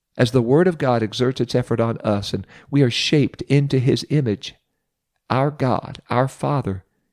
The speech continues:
beholds that good with a smile. Here's another question. How is God's omniscience both a comfort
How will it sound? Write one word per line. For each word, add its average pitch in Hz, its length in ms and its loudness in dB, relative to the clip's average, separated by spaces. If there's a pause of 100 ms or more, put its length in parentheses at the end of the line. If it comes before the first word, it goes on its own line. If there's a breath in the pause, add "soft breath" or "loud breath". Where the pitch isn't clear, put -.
(280)
beholds 110 500 2
that 113 360 -4
good 104 380 2 (540)
with 95 180 -4
a 98 40 -8
smile. - 520 -10 (1160)
Here's 147 220 0
another 165 240 2
question. - 420 -8 (920)
How 165 240 2
is 185 120 0
God's 135 320 0
omniscience 117 800 -2 (440 soft breath)
both 104 240 4
a 170 40 -4
comfort - 600 -6